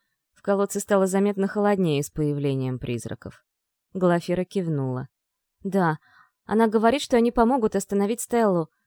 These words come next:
но времени совсем мало. Ох!» Внезапно Глафира уставилась на кого-то рядом с Лисом и округлила глаза. «Что?» Лис нервно дернул шеей. «Тут колдун из шоу экстрасенсов»,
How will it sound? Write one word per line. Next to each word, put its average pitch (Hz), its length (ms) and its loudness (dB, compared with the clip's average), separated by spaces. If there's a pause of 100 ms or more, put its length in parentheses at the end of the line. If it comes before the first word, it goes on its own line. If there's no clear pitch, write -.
(200)
но 240 140 2
времени 220 360 4
совсем 165 420 -4
мало. 156 320 -4 (320)
Ох!» 285 360 0 (880)
Внезапно 220 580 2
Глафира 202 480 2
уставилась 196 600 0
на 185 120 0
кого-то 185 400 -2
рядом 175 320 0
с - 120 -6
Лисом 214 420 -2
и 226 160 -4
округлила 190 540 0
глаза. 160 580 -2 (1000)
«Что?» 196 500 2 (560)
Лис 208 300 2
нервно 190 380 2
дернул 170 400 0
шеей. 131 420 -4 (760)
«Тут - 160 -8
колдун 240 500 4
из 202 80 0
шоу 202 360 2
экстрасенсов», 208 960 -2